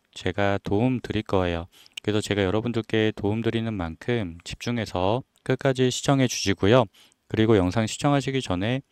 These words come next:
여러분들 좋아요 이거 한 번씩 꼭 눌러주세요. 좋아요를 많이 눌러주셔야지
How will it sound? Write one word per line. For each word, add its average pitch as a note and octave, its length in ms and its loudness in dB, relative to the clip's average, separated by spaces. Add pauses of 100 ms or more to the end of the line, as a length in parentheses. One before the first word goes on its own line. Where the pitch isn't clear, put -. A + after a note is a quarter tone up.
(380)
여러분들 F2+ 640 -2 (240)
좋아요 G#2 480 0 (320)
이거 G2 200 -2
한 C3 160 -2
번씩 B2+ 600 -2 (200)
꼭 C#3+ 280 0
눌러주세요. F#2 580 -2 (380)
좋아요를 C3+ 460 6
많이 G2 300 2
눌러주셔야지 F#2+ 920 0